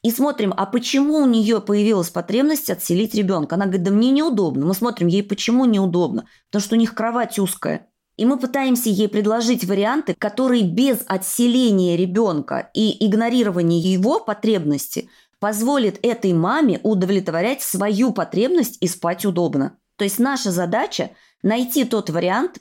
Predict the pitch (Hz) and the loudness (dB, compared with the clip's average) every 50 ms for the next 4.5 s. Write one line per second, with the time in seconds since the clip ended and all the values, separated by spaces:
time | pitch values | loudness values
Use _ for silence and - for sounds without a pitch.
0 | _ - - 226 220 - 226 226 - 254 254 220 170 151 147 - - _ - 156 | _ -4 -4 -2 -2 -2 -4 -4 -2 0 0 0 0 -2 -2 -4 -6 _ -6 -2
1 | 180 214 226 254 269 247 214 185 - - - - - - 220 226 196 170 165 156 | -2 0 0 0 0 0 0 -2 -4 -6 -6 -6 -4 -2 -2 0 2 0 0 -2
2 | - - - 151 - - 190 208 214 214 196 180 160 160 - - 160 - - - | -2 -4 -6 -6 -4 0 0 2 2 2 2 2 2 0 -2 -4 -6 -4 -2 0
3 | 240 294 302 226 165 143 143 170 208 262 254 196 185 - - - - - - 196 | 2 2 2 2 0 -2 -2 0 0 2 2 0 -2 -4 -6 -10 -10 -6 -6 -4
4 | - 214 226 226 220 208 156 135 - | -2 -2 0 2 2 0 0 -4 -8